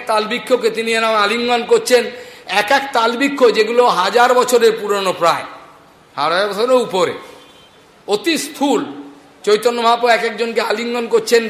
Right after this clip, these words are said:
তালবৃক্ষকে এক একটা করে তালবৃক্ষ উধাও, ওই জায়গায় আর কিছু নেই। ওই তালবৃক্ষ যেখানে লেগে রয়েছে, সেই তালবৃক্ষ সেখানে নেই, একটা করে তালবৃক্ষ এরম আলিঙ্গন করছেন, তালবৃক্ষ উধাও। আমার বক্তব্য হলো এই,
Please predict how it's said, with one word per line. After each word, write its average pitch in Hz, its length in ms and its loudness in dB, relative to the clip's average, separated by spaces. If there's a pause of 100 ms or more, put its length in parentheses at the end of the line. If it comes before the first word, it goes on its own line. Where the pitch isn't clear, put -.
তালবৃক্ষকে 226 840 2 (300)
এক 208 160 0
একটা 269 220 0
করে 247 140 4
তালবৃক্ষ 220 460 0
উধাও, 196 460 2 (140)
ওই 202 120 4
জায়গায় 220 400 4
আর 240 60 2
কিছু 233 300 -4
নেই। 180 260 -2 (1040)
ওই 165 180 -2
তালবৃক্ষ 214 540 -2
যেখানে 240 320 2
লেগে 214 260 4
রয়েছে, 240 320 6
সেই 233 180 -2
তালবৃক্ষ 226 480 -2
সেখানে 226 360 -2
নেই, 214 100 0
একটা 202 280 -2
করে 233 200 2
তালবৃক্ষ 214 520 0 (560)
এরম 214 220 0
আলিঙ্গন 247 460 0
করছেন, 254 360 2
তালবৃক্ষ 214 460 -2
উধাও। 196 440 2 (1500)
আমার 262 380 2
বক্তব্য 254 480 0
হলো 233 200 8
এই, 214 480 2